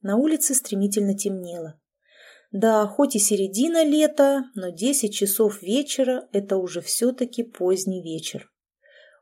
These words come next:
Уже двенадцать часов, как я взялась за это невезучее дело, а результатов – ноль с хвостиком.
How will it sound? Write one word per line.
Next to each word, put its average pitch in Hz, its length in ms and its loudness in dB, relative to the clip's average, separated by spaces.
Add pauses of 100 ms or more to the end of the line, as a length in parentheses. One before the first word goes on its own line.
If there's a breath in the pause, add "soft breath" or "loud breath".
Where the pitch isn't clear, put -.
Уже 202 200 4
двенадцать 240 680 4
часов, 233 600 4
как 190 240 0
я 196 80 4
взялась 190 480 2
за 185 80 0
это 180 240 0
невезучее 180 680 -4
дело, 196 540 0 (180)
а 190 160 -6
результатов – 196 920 -2 (140)
ноль 277 340 4
с - 140 -4
хвостиком. 220 880 0